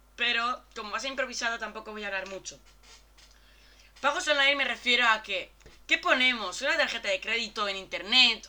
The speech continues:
¿O una, o nos creamos una cuenta PayPal? O directamente, si, si es para la Play Store o la App Store o para lo que sea,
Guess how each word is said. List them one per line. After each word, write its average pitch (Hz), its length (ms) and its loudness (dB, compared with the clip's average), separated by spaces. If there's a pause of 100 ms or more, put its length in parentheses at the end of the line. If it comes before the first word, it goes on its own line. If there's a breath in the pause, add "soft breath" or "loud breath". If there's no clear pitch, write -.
¿O 196 340 4
una, 285 200 -2 (120)
o 247 160 -2
nos 233 160 -10
creamos 311 200 0
una 302 200 -2
cuenta 208 260 -2
PayPal? 180 560 2 (460 loud breath)
O 233 100 0
directamente, 220 1040 0
si, - 440 -2
si 196 360 -6
es 233 160 -4
para 208 600 -2
la 196 220 -4
Play 240 180 -4
Store 262 460 4
o 220 40 2
la 208 140 4
App 202 100 -8
Store 247 480 -4
o - 20 -8
para 196 160 -2
lo 185 60 -4
que 185 80 -10
sea, 254 340 2